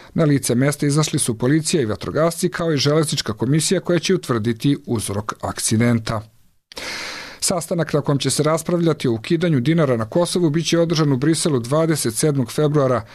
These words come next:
potvrđeno iz Evropske unije. Obe strane potvrdile su učešće,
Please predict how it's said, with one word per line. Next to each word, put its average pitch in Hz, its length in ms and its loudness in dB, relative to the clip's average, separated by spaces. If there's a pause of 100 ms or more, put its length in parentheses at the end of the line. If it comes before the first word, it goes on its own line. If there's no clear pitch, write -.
(260)
potvrđeno 135 540 0
iz 123 140 2
Evropske 107 400 -2
unije. 139 340 2 (500)
Obe 127 240 0
strane 160 380 2
potvrdile 120 540 -2
su 143 180 0
učešće, 143 460 0